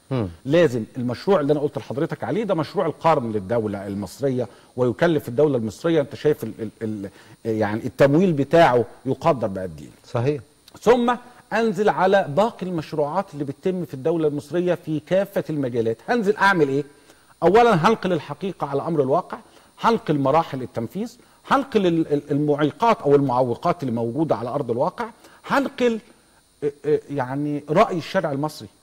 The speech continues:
Speaker 2: أنت برنامج حضرتك اسمه
Speaker 1: استوديو
Speaker 2: إيه؟
Speaker 1: الشارع.
Speaker 2: ليه استوديو الشارع؟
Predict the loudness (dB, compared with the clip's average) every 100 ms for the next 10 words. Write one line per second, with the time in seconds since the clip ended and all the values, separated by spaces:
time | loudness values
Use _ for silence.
0 | -6 -2 -2 0 0 0 -2 0 0 -2
1 | -8 0 4 4 2 0 0 2 2 2
2 | 0 -2 -2 2 2 2